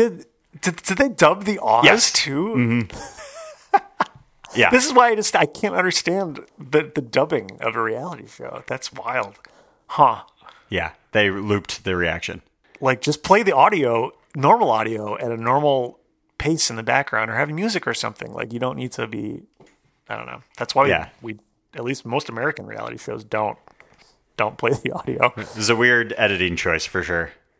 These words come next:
Speaker 2: Yeah.
Speaker 1: I th-, I say we run through some of the contestants' occupations.
Speaker 2: Okay. Yeah, that's still, that's spo-, spoiler free, I feel like. That's all in
Speaker 1: Yeah.
Speaker 2: the first episode. Um, so we've done Chu Sung-hoon, who is a,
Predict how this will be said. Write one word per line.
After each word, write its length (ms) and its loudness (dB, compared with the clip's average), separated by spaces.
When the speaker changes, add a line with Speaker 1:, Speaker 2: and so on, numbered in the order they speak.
Speaker 2:
Yeah. 380 0
Speaker 1:
I 160 6
th-, 180 -6
I 120 8
say 220 2
we 200 2
run 320 4
through 280 2
some 260 2
of 160 0
the 280 4
contestants' 840 0
occupations. 880 -2
Speaker 2:
Okay. 240 4
Yeah, 180 4
that's 200 0
still, 360 -2
that's 180 -4
spo-, 220 -8
spoiler 400 -2
free, 240 -2
I 40 -2
feel 200 -4
like. 160 0
That's 200 -8
all 120 0
in 60 2
Speaker 1:
Yeah. 80 4
Speaker 2:
the 80 -8
first 220 -10
episode. 460 -10
Um, 280 0
so 140 0
we've 120 2
done 220 4
Chu 240 -2
Sung-hoon, 520 0
who 180 -2
is 160 0
a, 440 -2